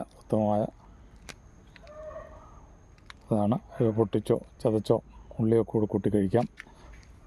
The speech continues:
തുളസി മറ്റു രോഗപ്രതിരോധ ശക്തി ഉണ്ട്, രോഗത്തെ അകറ്റും. കീടങ്ങളെ ആകർഷിച്ചൊഴിച്ച് നശിപ്പിക്കാനും ഇവ കൊണ്ട് ഉപയോഗിക്കാം. ഉണ്ടച്ചീനി, ഉണ്ടമുളക് എന്ന് പറയുന്നതാണ്.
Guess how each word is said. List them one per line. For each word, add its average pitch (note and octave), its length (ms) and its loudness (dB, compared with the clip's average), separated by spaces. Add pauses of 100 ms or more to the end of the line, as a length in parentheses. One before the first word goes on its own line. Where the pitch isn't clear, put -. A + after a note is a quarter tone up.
തുളസി A#2+ 380 2 (320)
മറ്റു A2+ 420 0
രോഗപ്രതിരോധ A2 640 2
ശക്തി A#2+ 300 -4 (260)
ഉണ്ട്, A#2 180 0 (160)
രോഗത്തെ A2 380 0 (680)
അകറ്റും. A#2 340 0 (140)
കീടങ്ങളെ A2+ 480 2 (220)
ആകർഷിച്ചൊഴിച്ച് A2+ 560 2
നശിപ്പിക്കാനും A2 560 4 (240)
ഇവ B2 160 2
കൊണ്ട് G#2 160 4
ഉപയോഗിക്കാം. G#2 480 4 (2500)
ഉണ്ടച്ചീനി, A2+ 580 0 (1700)
ഉണ്ടമുളക് A2+ 500 2
എന്ന് A2+ 140 2
പറയുന്നതാണ്. G2+ 400 0